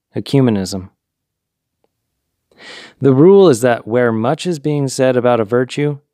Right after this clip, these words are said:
that virtue is not to be found there. The voice raised in favor of that virtue is the cry of its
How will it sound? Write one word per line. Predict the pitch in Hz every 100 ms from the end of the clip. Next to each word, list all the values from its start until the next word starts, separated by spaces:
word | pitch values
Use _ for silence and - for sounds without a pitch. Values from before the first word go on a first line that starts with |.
| _ _
that | 107 110 -
virtue | 120 120 - 98
is | 95
not | 110 110 107
to |
be | 107 101
found | 123 123 127
there. | 107 101 104 _ _ _ _ _ _ _ _
The | 127
voice | 117 143 131 -
raised | 117 127 131 123
in | 127 117
favor | 120 117 117 123 123 -
of | 110
that | 117 117 -
virtue | 123 117 127 123 127
is | 127
the | 123
cry | 123 - 123 110 98 -
of | 107
its | 98